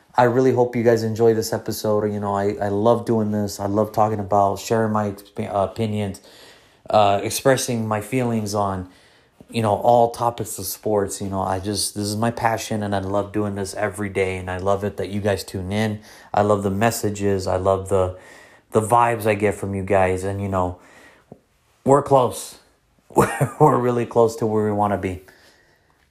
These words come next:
And, you know, I cannot thank you guys enough for all the amazing support that you guys have shown me. It has been awesome. If you guys ever wanna talk to me personally, my Facebook,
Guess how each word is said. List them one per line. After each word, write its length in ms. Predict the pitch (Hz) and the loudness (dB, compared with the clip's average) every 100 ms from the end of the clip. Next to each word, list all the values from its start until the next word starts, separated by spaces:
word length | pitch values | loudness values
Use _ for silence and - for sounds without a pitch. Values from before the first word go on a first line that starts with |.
| _ _ _ - | _ _ _ -4
And, 440 | 113 104 101 98 | -2 0 -2 -2
you 80 | 101 | -2
know, 220 | 98 95 | 0 0
I 140 | 101 104 | 0 -2
cannot 420 | - 107 104 101 | -4 -4 -4 -2
thank 220 | 110 95 | -6 -6
you 60 | 101 | -2
guys 260 | 107 98 | 0 0
enough 440 | 95 101 127 143 - _ _ _ _ _ _ - | 0 0 0 -2 -12 _ _ _ _ _ _ -2
for 180 | 135 - | 0 4
all 380 | 117 117 120 | 4 6 4
the 140 | 123 117 | 2 0
amazing 420 | 110 113 110 107 | 0 0 0 0
support 640 | - 104 - 143 175 - - _ _ _ _ _ _ _ _ _ _ _ | -4 -6 2 4 4 2 -12 _ _ _ _ _ _ _ _ _ _ _
that 120 | 120 | -2
you 140 | 110 113 | -2 2
guys 180 | 117 107 | 2 0
have 140 | 101 | -4
shown 300 | - 110 104 | 0 0 0
me. 200 | 127 156 - _ _ _ _ _ _ - | -2 -4 -10 _ _ _ _ _ _ -2
It 140 | 110 | 0
has 140 | 104 | 0
been 220 | 98 107 95 | 0 -2 2
awesome. 520 | 110 120 - 139 143 - - - - _ - | 2 2 0 -4 -4 -12 -20 -20 -20 _ -2
If 140 | 127 | 0
you 100 | 131 | 4
guys 160 | 147 147 | 4 4
ever 160 | 151 151 | 2 2
wanna 240 | 147 139 | 0 -2
talk 280 | - 143 143 | 0 -2 0
to 80 | 143 | -4
me 120 | 143 | -4
personally, 760 | 143 170 180 185 160 127 87 - _ _ _ _ - | 0 2 2 0 -2 -2 -6 -10 _ _ _ _ -10
my 180 | - 113 | -4 -4
Facebook, 640 | - 139 139 - 170 170 | 0 0 2 2 2 2